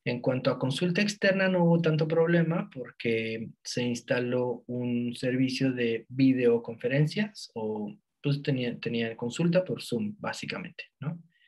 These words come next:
No es, no es Zoom, pero es, es otra plataforma, pero tenían acceso a, a platicar con un médico de, de, de manera virtual. Entonces, eh, los pacientes crónicos no sufrieron mucho, pero los, eh,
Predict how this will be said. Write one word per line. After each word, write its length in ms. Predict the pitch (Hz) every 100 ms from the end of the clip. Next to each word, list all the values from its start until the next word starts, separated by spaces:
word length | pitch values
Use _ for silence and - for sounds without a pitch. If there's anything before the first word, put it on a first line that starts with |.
| _ _ -
No 220 | 120 139
es, 220 | 147 147
no 200 | 131 135
es 180 | 139 -
Zoom, 260 | 147 139 170
pero 220 | 160 104
es, 220 | 107 -
es 240 | 117 110 -
otra 460 | 113 110 104 104 - _ _ _ _ -
plataforma, 800 | 127 123 120 139 127 147 - - _ - - _ -
pero 180 | 127
tenían 320 | 123 131 147 151
acceso 520 | 147 147 143 151 151
a, 320 | 143 117 113
a 100 | 113
platicar 420 | 120 117 120 123
con 180 | 123 120
un 140 | 123 127
médico 600 | 135 139 135 147 190 202
de, 280 | 127 113 -
de, 280 | 107 110 107 _
de 100 | 110
manera 520 | 110 110 107 107 107 107
virtual. 520 | 104 - 120 110 104 -
Entonces, 500 | _ 113 110 113 110 - - - - _ _ -
eh, 220 | 113 117
los 180 | 113 113
pacientes 540 | 117 117 127 131 123
crónicos 560 | - 175 202 208 208 196
no 120 | 185
sufrieron 420 | 170 170 175 180
mucho, 580 | 185 208 208 220 254 -
pero 360 | - 127 120 117
los, 640 | 113 110 110 - - - -
eh, 640 | 107 104 104 101 104 -